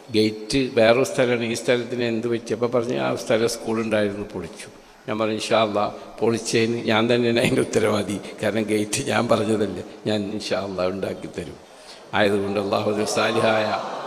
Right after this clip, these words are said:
സാലിഹായ അമലായി സ്വീകരിക്കട്ടെ. നമ്മളെല്ലാവരും, എൻ്റെ മാതാപിതാക്കളടക്കം മരണപ്പെട്ടു പോയ എല്ലാവരുടെയും ആഖിറം അള്ളാഹു സുബ്ഹാനഹു വ തആല വെളിച്ചമാക്കി കൊടുക്കട്ടെ.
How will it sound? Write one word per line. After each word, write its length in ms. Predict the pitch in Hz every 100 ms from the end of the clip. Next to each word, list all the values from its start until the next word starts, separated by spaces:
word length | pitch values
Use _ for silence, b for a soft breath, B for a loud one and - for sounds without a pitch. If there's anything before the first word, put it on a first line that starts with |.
| - -
സാലിഹായ 400 | 117 117 110 110
അമലായി 420 | 104 113 110 107
സ്വീകരിക്കട്ടെ. 720 | 104 104 110 110 117 - 120 - - - - - - 107
നമ്മളെല്ലാവരും, 720 | 107 110 110 113 110 110 107
എൻ്റെ 180 | 107 110
മാതാപിതാക്കളടക്കം 1000 | 107 107 107 110 107 - 104 107 107 104
മരണപ്പെട്ടു 460 | 101 104 110 104
പോയ 200 | 104 101
എല്ലാവരുടെയും 680 | 101 104 117 120 117 113 104
ആഖിറം 600 | 104 - 117 98 - - - -
അള്ളാഹു 240 | 110 101
സുബ്ഹാനഹു 460 | 101 104 104 104 104
വ 40 | 104
തആല 140 | 98
വെളിച്ചമാക്കി 600 | 98 101 - 104 104 104
കൊടുക്കട്ടെ. 520 | 104 104 107 110 113